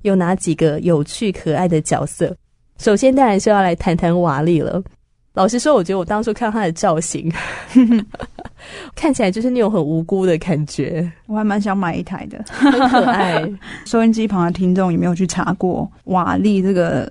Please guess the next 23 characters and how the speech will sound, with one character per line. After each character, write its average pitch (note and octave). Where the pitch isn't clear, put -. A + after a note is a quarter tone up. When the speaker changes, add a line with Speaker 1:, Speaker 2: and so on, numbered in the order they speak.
Speaker 2:
他 G#3+
的 G3+
这 G3+
个 F#3+
英 F#3+
文 D3
字 F3+
后 E3+
面 E3+
的 -
含 F3+
义 G3
是 F#3
什 F3
么？ C#3+
为 D#3+
什 G#3
么 E3+
他 F#3+
要 F#3
叫 F3+
瓦 -
力？ D#3+